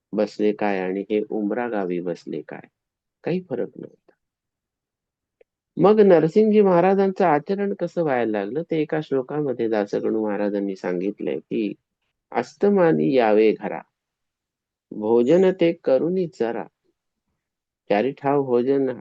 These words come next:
आडवा हात मारलेला नाहीये दिवसभर एकांतवासात बसलोय म्हणून. "भोजन ते करुनी जरा,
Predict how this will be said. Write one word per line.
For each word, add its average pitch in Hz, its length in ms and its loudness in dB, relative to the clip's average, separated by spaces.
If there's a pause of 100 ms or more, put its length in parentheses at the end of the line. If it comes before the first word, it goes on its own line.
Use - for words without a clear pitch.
(120)
आडवा 113 260 0
हात 120 260 -4
मारलेला 123 460 -4
नाहीये 143 300 -6
दिवसभर 107 580 -4 (140)
एकांतवासात 101 680 -4
बसलोय 85 440 -8
म्हणून. 71 220 -12 (380)
"भोजन 127 520 2 (100)
ते 160 160 2
करुनी 135 580 -2
जरा, 107 400 -2